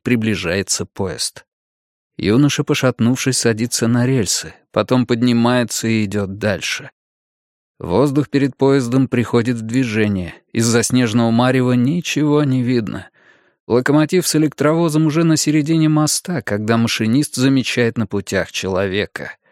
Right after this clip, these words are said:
Он дает гудок, видит, как фигурка, едва не упав, делает большой шаг влево на встречный путь, хватается за хлипкое ограждение. Одежда на молодом человеке развивается,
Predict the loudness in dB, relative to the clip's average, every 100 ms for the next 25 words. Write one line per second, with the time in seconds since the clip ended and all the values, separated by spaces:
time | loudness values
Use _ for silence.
0 | _ _ _ -2 2 4 4 2 0 0
1 | 2 2 0 -2 -2 0 0 -2 -4 -2
2 | 0 2 0 0 0 2 2 4 2 2
3 | 0 0 -2 0 2 2 2 -2 -2 -4
4 | -4 0 -2 -2 -4 -2 2 2 2 0
5 | 0 -2 -2 -2 2 0 2 0 0 -2
6 | -20 -20 -18 0 0 2 2 2 2 0
7 | 0 0 0 -2 -2 -2 -2 0 -2 -4
8 | -4 -6 -6 -6 -14 -20 _ _ _ _
9 | _ _ _ _ _ _ _ -4 0 2
10 | 2 2 4 4 2 2 0 0 0 0
11 | 0 -2 0 -2 0 -2 0 0 -2 -4
12 | -8 -8